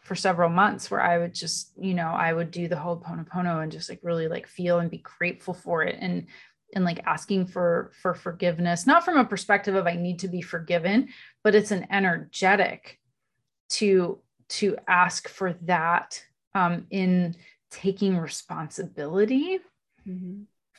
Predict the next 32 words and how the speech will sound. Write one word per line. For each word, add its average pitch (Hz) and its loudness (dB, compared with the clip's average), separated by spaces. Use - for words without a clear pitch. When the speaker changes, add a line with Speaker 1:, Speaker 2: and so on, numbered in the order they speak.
Speaker 1:
for 180 4
myself 165 2
and 185 -4
my 170 0
thoughts - 0
and 175 0
my 156 -6
actions. 165 -2
'Cause 220 4
that 226 8
to 226 2
me, 202 2
the 175 0
forgiveness 185 -2
is 170 -6
the 175 -2
responsibility, 170 -2
um, 175 2
and 180 4
not, 175 2
not 196 0
about 180 2
blame 180 0
or 170 0
exoneration, 170 -2
but 170 -6
just, - -6
I 190 2
take 185 -4
responsibility 165 -6
for 170 0
that. 156 -6